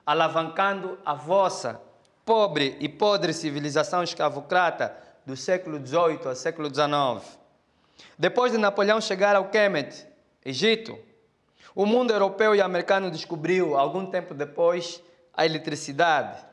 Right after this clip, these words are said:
Encontraram as grandes chaves da matemática da, e de todas as ciências e arte. Leia também Nur, Ankh Amen, de Ankh, African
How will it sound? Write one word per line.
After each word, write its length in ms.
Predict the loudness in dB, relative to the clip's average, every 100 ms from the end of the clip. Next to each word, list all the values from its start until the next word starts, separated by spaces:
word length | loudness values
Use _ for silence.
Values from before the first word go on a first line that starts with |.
| _ _ _ -6
Encontraram 760 | -4 -2 -2 0 2 4 4
as 120 | 2 2
grandes 300 | 0 0 -2
chaves 680 | 2 4 2 -2 -10 -12 -18 _ _
da 120 | -2
matemática 880 | 0 0 -2 0 2 0 -4 -12 -14 -18 _ _ _ _
da, 240 | 0 0 0
e 100 | -4
de 140 | -4
todas 340 | 0 2 2 2
as 120 | 0
ciências 600 | -2 -2 -2 -2 -4 0
e 80 | 2
arte. 420 | 2 0 -6 -18 -20 _ _ _
Leia 460 | 0 4 4 4 2
também 580 | 0 0 2 2 -2 -8 -18 -8
Nur, 680 | 0 2 4 2 -2 -6 -18 -20 _ 0
Ankh 300 | 0 0 -4 -4
Amen, 540 | -2 0 0 0 -6 -12 -20 _ -8
de 120 | -6 0
Ankh, 400 | 0 0 -4 -12 -20 _ _
African 600 | -2 0 -2 -2 0 0